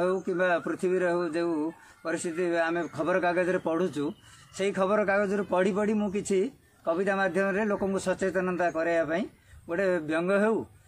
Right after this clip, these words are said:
କିମ୍ବା ମନକୁ ଛୁଇଁଲା ଭଳିଆ ହେଉ ଲେଖିପାରିଛି। ମୋର ତ ବେଶୀ କିଛି ପାଠ ପଢ଼ା ନାହିଁ, ଆଉ ସପ୍ତମ କ୍ଲାସ ସବୁ ପଢ଼ିଛି। ଆଉ ବର୍ତ୍ତମାନ ଛଅଷଠି ବର୍ଷ ତ ହେଲାଣି, ଆଉ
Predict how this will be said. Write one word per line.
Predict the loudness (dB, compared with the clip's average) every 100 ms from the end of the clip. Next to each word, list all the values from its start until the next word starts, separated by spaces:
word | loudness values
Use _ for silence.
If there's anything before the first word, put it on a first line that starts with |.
| -16
କିମ୍ବା | -6 0 2 4 4 2
ମନକୁ | 0 0 -2
ଛୁଇଁଲା | -2 0 2 2
ଭଳିଆ | 2 2
ହେଉ | 0 -4 -10 -20 -20 _ -20 -4
ଲେଖିପାରିଛି। | -2 2 2 2 2
ମୋର | 0 0
ତ | 2 2 4 4 2 0 -6 -12 -18 -10
ବେଶୀ | -4 0
କିଛି | 0 2 2 2 0
ପାଠ | 0 0
ପଢ଼ା | 2 2 2 0 -8 -8
ନାହିଁ, | -2 0 -2 -4 _ -20 -20 _ -6
ଆଉ | -2 0
ସପ୍ତମ | 0 -2 -2
କ୍ଲାସ | 0 0 0
ସବୁ | 0 0
ପଢ଼ିଛି। | 0 0 0 -2 -4 -10 -20 -14 -8
ଆଉ | -2
ବର୍ତ୍ତମାନ | 0 2 0 0
ଛଅଷଠି | 0 2 2 0
ବର୍ଷ | 0 0
ତ | 0 0
ହେଲାଣି, | 2 2 0 -4 -10 -16 -18 -14 -4
ଆଉ | 0